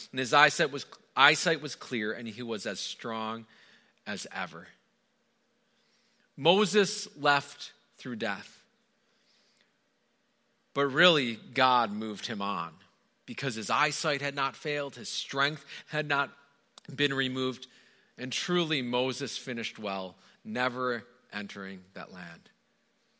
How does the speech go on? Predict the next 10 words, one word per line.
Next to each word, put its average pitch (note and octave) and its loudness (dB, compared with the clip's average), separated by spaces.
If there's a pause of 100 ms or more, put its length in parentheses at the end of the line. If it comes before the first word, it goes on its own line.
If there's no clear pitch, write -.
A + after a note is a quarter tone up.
(760)
To E3+ -4
finish A3+ 8
well, E3+ 10
we D3 0
need D#3 0
to A2 -4 (320)
invest A#2 0
ourselves G#2 -6
in G2 -10
others. F#2+ -12